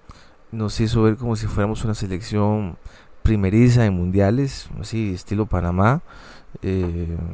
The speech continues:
¿verdad? Como si fuera como, como si Puerto Rico hubiera estado debutando en los mundiales. Eh, entonces sí nos hizo muy mal. Yo en el episodio previo estuve comentando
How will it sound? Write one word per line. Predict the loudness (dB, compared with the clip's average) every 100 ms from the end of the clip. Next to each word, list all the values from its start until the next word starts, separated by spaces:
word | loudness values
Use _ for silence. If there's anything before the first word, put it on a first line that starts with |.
| -10 -12 -14 -14 -16 -14
¿verdad? | -6 -4 -2 -4
Como | -8
si | -8 -6
fuera | -2 -2
como, | -2 -2 -4 -6 -16 -20 -10
como | -6 -4
si | -2
Puerto | -2 0 -2
Rico | -2 -2 0
hubiera | 2 0
estado | 0 0 2 2
debutando | 0 0 2 2 2 0 -2 -4 -8
en | -6
los | -4
mundiales. | -4 0 0 0 -4 -10 -18 -18 -18 -20 -20 -20 -20 _
Eh, | -2 0 0 -4 -6 -10 -12 -14 -14 -16 -14
entonces | -14 -4 -2 -2 -4 -6 -10 -12 -14 -12
sí | -2 0
nos | 2
hizo | 2 4
muy | 4 4 4
mal. | 2 0 -2 -14 -20 _ -10
Yo | -6 -4 -6 -10 -14 -14
en | -10 -10 -10 -8
el | -6
episodio | -4 -2 2
previo | 6 6 6 2 -2 -10 -18 -20 _ -10
estuve | -6 -4 -4
comentando | -2 -4 -2 -2 -2 -4